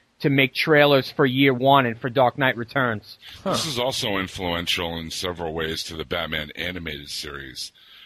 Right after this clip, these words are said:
Speaker 2: uh, very much taking it back to its noir roots, a darker Batman, a more realistic Batman,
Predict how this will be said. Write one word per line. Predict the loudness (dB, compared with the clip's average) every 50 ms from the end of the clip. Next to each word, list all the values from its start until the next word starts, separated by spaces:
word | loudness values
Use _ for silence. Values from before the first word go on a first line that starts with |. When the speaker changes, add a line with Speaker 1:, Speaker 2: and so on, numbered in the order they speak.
| -20 _ -12
Speaker 2:
uh, | -10 -8 -8 -8
very | -8 -6 -6 -6 -4 -6
much | -4 -4 -2 -2
taking | -2 -2 -6 -6 -8 -8 -10
it | -10 -6 -6
back | -6 -6 -6 -6 -10
to | -12 -12 -12
its | -12 -12 -14 -14 -14 -16 -16 -18 _
noir | -14 -12 -10 -10 -12 -12
roots, | -10 -10 -10 -10 -10 -10 -10 -12 -12
a |
darker | -10 _ -6 -6 -6 -6 -8 -10 -8
Batman, | -6 -6 -6 -6 -6 -6 -6 -6 -6 -8 -10 -14 -18 -20 -20 -20 -20 _ _ -16
a | -14
more | -10 -10 -10 -8
realistic | -6 -6 -6 -6 -8 -8 -10 -10 -10 -10 -12 -12 -8
Batman, | -8 -8 -8 -8 -10 -10 -12 -12 -12 -12 -14 -16 -18